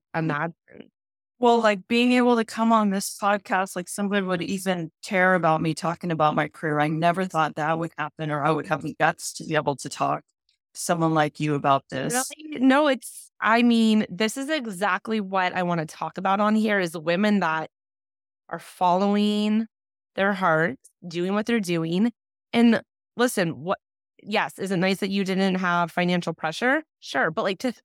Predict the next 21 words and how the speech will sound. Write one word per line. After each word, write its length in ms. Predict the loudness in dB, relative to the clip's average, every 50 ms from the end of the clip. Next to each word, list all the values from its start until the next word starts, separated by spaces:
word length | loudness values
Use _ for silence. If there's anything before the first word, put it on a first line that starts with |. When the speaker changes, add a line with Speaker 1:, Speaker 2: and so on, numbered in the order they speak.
| _ _
Speaker 2:
put 140 | -2 0 2
yourself 380 | 0 -2 0 0 -2 -2 -2
out 220 | -2 -2 -2 -2 -2
there 120 | -4 -2
and 160 | -2 -2 -4
create 380 | -4 -4 -4 -4 -4 -4 -6 -6
something 320 | -6 -4 -2 -2 -2 -2
from 160 | -2 -2 -2
nothing, 440 | 0 -2 -2 -2 -2 -2 0 0 -2 -4 _ _ _ _ _ _ _
I 120 | 0 2 4
mean, 180 | 4 4 2 2
I've 240 | 0 0 2 0 0
been 140 | 0 0 0
there. 180 | 0 -4 -6 -10 _ _ _ _
This 180 | -2 -2 0 -2
is 120 | -2 0
no 220 | 2 2 2 2
easy 280 | 0 -4 -6 -8 -10 -12
feat. 340 | -8 _ -6 -6 -6 -6 _ _ _ _ _ _ _ _ _ _
Speaker 1:
It 140 | -8 -4 -2
isn't. 560 | 0 -2 -2 -2 -4 -6 -6 -6 -10 -14 -18